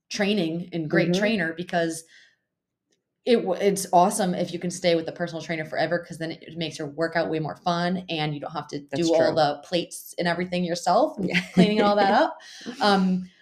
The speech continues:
Speaker 1: I loved that luxury for the time that I did have, and, um,
Speaker 2: But the fact that she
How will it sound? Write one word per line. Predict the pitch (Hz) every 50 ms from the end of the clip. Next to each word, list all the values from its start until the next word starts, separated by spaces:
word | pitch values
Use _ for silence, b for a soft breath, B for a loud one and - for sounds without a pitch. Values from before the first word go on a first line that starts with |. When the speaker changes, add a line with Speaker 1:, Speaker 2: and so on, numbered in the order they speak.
| B B B B B _ -
Speaker 1:
I | -
loved | 208 208 190 196 190 185 180 - - 196
that | 196 180 -
luxury | 190 190 190 175 190 196 196
for | 190 190
the | 185 170
time | 170 - 196 185 190 185
that | 175 175
I | 180
did | 175 185 202
have, | 226 240 247 262 285 285 285 - -
and, | 202 196 185 185 180 180 180
um, | 180 170 165 160 160 160 160 156 156 147 143 _ _ _ _ _ _ _ - - _ _ _ _ _ _ _ _ _ _ _ _ _ _ _ _ _ _ _ _ _ _ _ _ _ _ _ _ _ _ _ _ _ _ _ _ _ _ _ _ _ _ _ _ _ _ _ _ _ _ _ _ -
Speaker 2:
But | 277 247 180 - -
the | 180
fact | 175 - 202 170 151 156 -
that | - 147 135 120 - - - -
she | - - - 170 160 151 147 143 127 - -